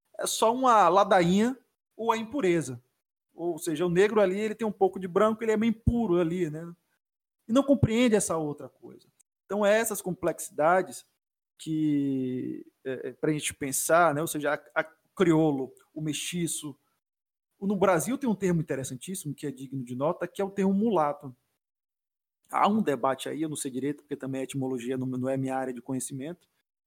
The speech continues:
mas, primeiramente, mulatos vi-, viria de mulus, que é um termo latino que de-, designa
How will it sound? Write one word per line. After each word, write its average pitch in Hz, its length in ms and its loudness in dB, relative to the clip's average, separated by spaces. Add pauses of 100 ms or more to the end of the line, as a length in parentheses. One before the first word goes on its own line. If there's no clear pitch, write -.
(180)
mas, - 180 -12
primeiramente, 156 680 -2
mulatos 151 480 0
vi-, 127 300 -12
viria 151 340 -2
de 151 120 -4
mulus, 196 580 0 (320)
que - 160 -14
é 151 60 -4
um 156 120 -6
termo 147 340 -6
latino 165 520 -6
que 143 220 -12
de-, 147 260 -4
designa 143 640 -4